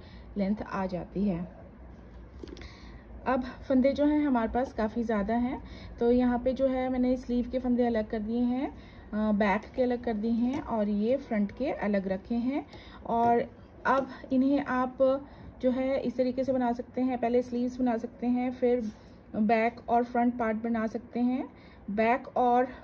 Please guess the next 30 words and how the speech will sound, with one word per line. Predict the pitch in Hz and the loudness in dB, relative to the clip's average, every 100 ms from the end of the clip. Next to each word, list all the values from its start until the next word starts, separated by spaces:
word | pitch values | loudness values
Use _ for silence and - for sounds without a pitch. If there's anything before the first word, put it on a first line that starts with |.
| - | -2
फ्रंट | 247 240 262 | 2 2 2
जो | 240 254 | 2 4
है | 254 | 2
आप | 285 - 226 | -2 -2 -2
इकट्ठा | 240 240 226 240 | -2 -4 -2 -2
बना | 233 226 | 0 -2
सकते | 233 233 269 | -4 -4 -2
हैं, | |
अलग-अलग | 269 220 220 226 | 2 2 4 2
बनाना | 214 220 208 | 2 0 0
है | 214 | 0
तो | 220 | 0
बन-, | 220 214 | -2 0
ल-, | 214 220 208 | 2 2 2
अलग-अलग | 220 220 214 214 | 2 2 2 0
बना | 214 220 208 | 0 0 -2
सकते | 208 - 233 | -4 -6 -2
हैं। | 254 302 - - - - - - - | 0 -2 -8 -18 -18 -16 -18 -10 2
और | 233 233 - - | 4 4 0 0
अब | 262 262 | 0 2
जो | 294 | 2
है | 285 254 311 - - - - - - - - - - | 4 4 0 0 -2 -2 -6 -20 -20 -20 -20 -20 -4
मैं | 254 262 277 | 0 2 2
यहाँ | 269 254 | 2 2
पे | 247 | 2
देखिए | 240 233 262 | 0 0 -4
ये | 254 254 | -2 -2
धागा | 240 220 226 | 0 0 0
हमने, | 247 233 240 | 0 0 0
अ, | 311 | -2